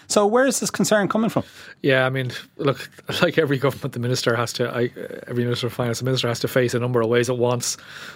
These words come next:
Speaker 2: when he's presenting the budget. I don't think anyone is saying that, you know, he's going mad. He's not, you know, throwing money all around the place or slashing taxes. Uh, we're not back to the days of kind of the budgets of the early two thousands where there were, you know,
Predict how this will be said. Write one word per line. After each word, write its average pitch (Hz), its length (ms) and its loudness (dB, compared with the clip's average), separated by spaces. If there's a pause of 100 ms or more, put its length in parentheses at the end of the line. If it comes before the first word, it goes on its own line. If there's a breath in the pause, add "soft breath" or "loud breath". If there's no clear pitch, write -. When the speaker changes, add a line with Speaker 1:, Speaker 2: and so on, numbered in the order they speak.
(100)
Speaker 2:
when 131 100 2
he's 117 120 -2
presenting 123 340 0
the 113 60 -4
budget. 123 340 2 (440 loud breath)
I 151 100 6
don't 202 100 4
think 185 120 4
anyone 143 240 0
is 117 100 -4
saying 127 300 2
that, 110 200 0 (140)
you 127 120 -2
know, 113 120 0
he's 117 180 -4
going 113 200 -2
mad. 110 340 -4 (100)
He's - 220 -14
not, 117 200 -2 (360)
you 120 80 -8
know, 104 200 -4 (120)
throwing 113 320 -2
money 110 260 -2
all 104 120 -2
around 107 240 -2
the 107 60 -6
place 104 340 -2
or 104 200 -4
slashing 110 400 -2
taxes. - 580 -4 (480 loud breath)
Uh, 117 240 2
we're 120 120 4
not 123 160 0
back 117 180 0
to - 80 -6
the 120 80 0
days 117 320 2
of 110 140 -2
kind 113 200 -4
of 104 80 -4
the 107 280 -4 (240)
budgets 117 320 0
of 107 80 -4
the 113 140 0
early 110 180 0
two 117 160 -4
thousands 107 440 -4
where 107 120 -4
there 101 100 -2
were, 110 80 -6
you 117 80 -4
know, 107 80 -4